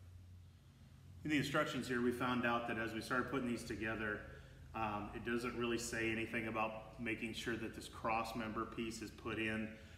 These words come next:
before you put in the rails, before you put in the top,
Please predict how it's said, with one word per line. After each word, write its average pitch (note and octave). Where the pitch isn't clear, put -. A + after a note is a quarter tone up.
before D#3
you D3
put C3+
in B2
the A#2
rails, A#2+
before A#2+
you C3
put B2
in A#2
the A#2
top, G#2+